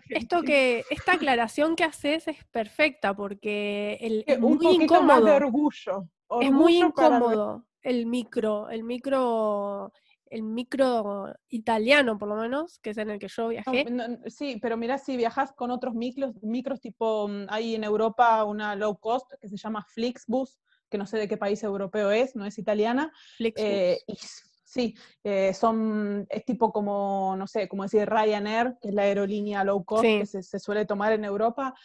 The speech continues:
Speaker 2: y los micros de Flixbus son muy baratos,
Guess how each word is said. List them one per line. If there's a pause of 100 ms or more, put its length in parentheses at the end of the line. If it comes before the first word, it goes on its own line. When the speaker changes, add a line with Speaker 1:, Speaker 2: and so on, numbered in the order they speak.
(320)
Speaker 2:
y
los
micros
de
Flixbus
son
muy
baratos,